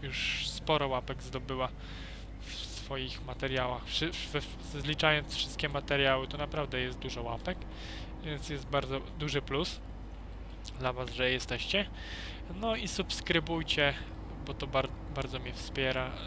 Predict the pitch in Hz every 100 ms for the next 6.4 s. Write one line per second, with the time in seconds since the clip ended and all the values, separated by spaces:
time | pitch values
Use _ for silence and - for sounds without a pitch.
0 | - - 156 156 151 - 139 - - -
1 | - - 139 127 - 131 135 131 127 127
2 | - 131 117 - - - 123 120 - -
3 | - - - - - - - - - -
4 | - 208 208 196 185 185 180 175 170 175
5 | - 170 - 143 139 - - - - -
6 | - - 127 123